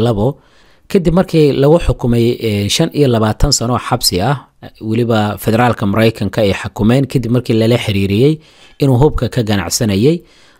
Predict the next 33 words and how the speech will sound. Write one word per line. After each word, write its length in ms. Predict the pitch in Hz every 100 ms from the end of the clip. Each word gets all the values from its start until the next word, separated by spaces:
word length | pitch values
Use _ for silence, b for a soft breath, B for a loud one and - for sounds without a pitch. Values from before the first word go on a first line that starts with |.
| b b b -
Laakiin 280 | 127 196
isaga 320 | 175 - 190 175
waxaa 200 | 165 135
la 120 | 120
sii 180 | 139 135
daayay 260 | 117 107
kadib 260 | - 135 120
markii 240 | 131 -
Maraykanka 560 | 120 113 131 127 117 127
iyo 160 | 110 98
Ruushka 420 | 143 120 - 110
ay 100 | 101
maxaabiis, 680 | 95 104 98 120 127 - -
yacni 320 | 104 101 110
ay 300 | 101 101 98
ma-, 180 | 101 104 -
kala 180 | 107 95
bedelasho 480 | 101 98 104 -
ay 140 | 110 98
sameeyeen, 580 | - 95 98 113 160 160 b b b b 113
oo 340 | 110 104 107
iyagana 340 | 123 151 156 143
waxaa 200 | 131 117
loo 180 | 117 123
sii 180 | 113 95
daayay 360 | 101 101 113
gabar 480 | 98 104 123 127 - _ -
Ruushiyaanka 560 | 113 104 - 139 113 110
ay 80 | 98
ku 120 | 127
eedeeyeen 640 | 107 101 101 113 104 85 b b b b
inay 380 | 117 113 107 98
waxyaabo, 680 | 92 107 104 120 127 -